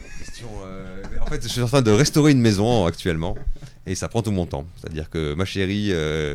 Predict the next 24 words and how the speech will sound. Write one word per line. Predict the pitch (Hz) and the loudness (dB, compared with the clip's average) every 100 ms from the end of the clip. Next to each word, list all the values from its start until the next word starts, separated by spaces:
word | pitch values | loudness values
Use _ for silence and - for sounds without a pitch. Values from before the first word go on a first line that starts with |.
| - | -6
va | 90 110 | -2 -2
travailler. | - 92 85 101 | 0 -2 0 0
Et | 131 | 0
pendant | 87 85 | -2 -4
ce | - | -4
temps-là, | 85 | -2
moi, | 113 98 | -2 -4
je | 85 | -4
fais | 92 | -4
le | 101 | -4
maçon, | 90 - 110 120 | -4 -4 -4 -4
l'électricien, | 95 80 78 - 107 117 | -4 -6 -10 -6 -4 -4
le | |
plombier, | 101 - 80 76 101 123 117 | -6 -8 -8 -4 -2 0 0
le | |
menuisier, | 110 101 82 78 85 117 120 117 | -2 -4 -4 -6 -4 -2 0 0
euh, | 95 | 0
le | 87 | -2
mécanicien, | 101 107 90 80 - - 120 117 | -4 -4 -4 -6 -6 -6 -4 -2
et | 107 87 | 0 -2
j'en | 92 | -4
passais | 113 123 | -4 -6
des | 101 | -6
meilleurs. | 95 71 76 | -6 -6 -8